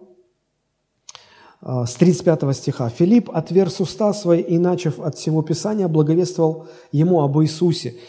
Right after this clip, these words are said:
Между тем, продолжая путь, они приехали к воде, и евнух сказал: „Вот вода, что препятствует мне креститься?“»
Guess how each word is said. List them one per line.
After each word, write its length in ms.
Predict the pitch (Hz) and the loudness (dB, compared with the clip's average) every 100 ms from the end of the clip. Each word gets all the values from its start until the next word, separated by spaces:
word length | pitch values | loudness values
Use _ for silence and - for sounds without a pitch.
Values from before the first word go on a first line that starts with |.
| - | -10
Между 240 | 202 214 208 | 0 2 2
тем, 180 | 240 220 | 2 0
продолжая 520 | 196 196 170 196 185 | 0 0 0 0 -2
путь, 300 | 185 240 196 | 0 -2 -2
они 160 | 190 180 | -2 0
приехали 400 | 190 175 170 160 | 0 0 -2 -4
к 100 | 156 | 0
воде, 360 | 160 165 208 | 0 2 0
и 120 | 247 170 | 0 0
евнух 320 | 190 185 180 | 2 2 -2
сказал: 360 | - 180 180 160 | -4 0 2 2
„Вот 220 | 220 220 | 0 0
вода, 260 | 226 247 214 | -4 -2 -4
что 160 | - | -6
препятствует 520 | 208 208 220 190 202 202 | -6 -4 -4 -4 -6 -4
мне 140 | 202 | -4
креститься?“» 580 | 208 196 - 196 - | -4 -4 -2 -2 -4